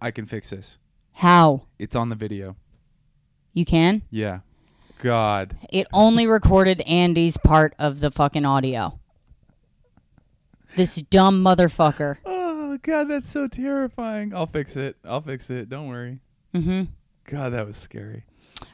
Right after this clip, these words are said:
Speaker 2: All right. Well, you guys, uh, we're about to sign off.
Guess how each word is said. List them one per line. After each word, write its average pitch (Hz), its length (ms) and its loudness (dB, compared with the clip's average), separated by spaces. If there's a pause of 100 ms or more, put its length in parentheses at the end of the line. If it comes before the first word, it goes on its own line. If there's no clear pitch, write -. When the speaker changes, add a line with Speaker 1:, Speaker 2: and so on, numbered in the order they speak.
Speaker 2:
All 175 80 2
right. 143 120 4
Well, 165 160 6
you 196 140 4
guys, 208 460 6 (100)
uh, 165 440 6
we're 196 100 2
about 185 220 4
to 156 80 -10
sign 160 280 2
off. 160 340 0